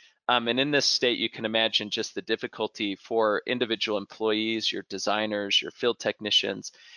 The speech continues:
Um, productivity is gonna be low. Ability to answer simple questions about your fiber network are going to take days or even weeks, or maybe even be unanswerable. And in this case, fiber records can hold the entire business back.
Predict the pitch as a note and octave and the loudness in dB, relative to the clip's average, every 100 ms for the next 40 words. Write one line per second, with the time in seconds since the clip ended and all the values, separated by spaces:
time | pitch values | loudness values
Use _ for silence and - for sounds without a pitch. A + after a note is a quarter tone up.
0 | - - A#2+ G#2+ - - D3 - C#3+ A#2+ | -14 -2 0 0 -4 0 0 2 -2 0
1 | A2 - A2 G#2 G2+ G2 G#2+ A2 G#2+ A2 | 0 0 -2 -2 -4 2 4 4 2 -2
2 | - G#2+ C3 B2 G#2+ G2+ G#2+ A2 - G2+ | -8 0 4 4 2 0 0 0 -2 0
3 | - C3+ B2 A2+ - A2+ - A2 G2+ F#2+ | 0 0 0 -2 -2 0 2 0 -2 -2
4 | G2 G2+ G2 - G2+ F#2+ G2 G2+ - G2 | 0 0 -2 -2 -2 -2 -4 -4 -2 -4
5 | _ - - _ - A2 A2 G#2+ F#2 - | _ -20 -20 _ -2 0 2 0 -2 -2
6 | G#2 - G2 G#2+ A2 G#2+ G#2+ D2 C#2 G2+ | -2 -4 -2 2 2 2 2 -2 -4 -6
7 | F#2+ G2+ A2 - - G#2+ G2+ A2+ B2 G#2 | -6 -4 -4 -2 -2 -2 -2 -2 -2 -4
8 | G2+ G#2 - G2+ F#2+ G2+ - - - D#2+ | -6 -4 -2 -2 0 -2 -2 -4 -4 -10
9 | A2+ _ - - - B2 B2+ D#3+ - - | -10 _ -20 -18 -2 0 2 2 2 2
10 | B2 - - B2+ C#3 B2+ A2 A#2+ - G#2 | 2 0 2 4 4 2 2 2 2 -4
11 | F#2+ - - - G#2 C3 B2 G#2 G2 - | -4 -8 -10 -8 -4 -2 -2 -4 -4 0
12 | G#2+ F#2+ F2+ F2+ E2 - E2 F2+ - | 0 0 -6 -10 -8 -8 -4 -4 -4